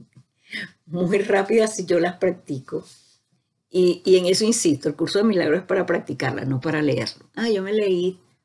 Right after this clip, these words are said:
la leo una vez en la mañana y después paso todas las horas del día en las manos del ego, no has hecho nada. En el curso de milagros te insiste que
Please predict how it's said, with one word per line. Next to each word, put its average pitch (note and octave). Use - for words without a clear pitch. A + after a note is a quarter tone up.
la D#3+
leo D#3
una F#3+
vez F#3+
en G3
la F#3
mañana F3+
y A3
después E3+
paso E3
todas E3+
las E3+
horas C#3+
del D#3
día D3
en E3
las D#3
manos C#3+
del D3
ego, A#2+
no C#3
has D#3
hecho D3
nada. C3
En B3
el A#3+
curso D#4
de G4+
milagros E4+
te B3
insiste A3
que F#3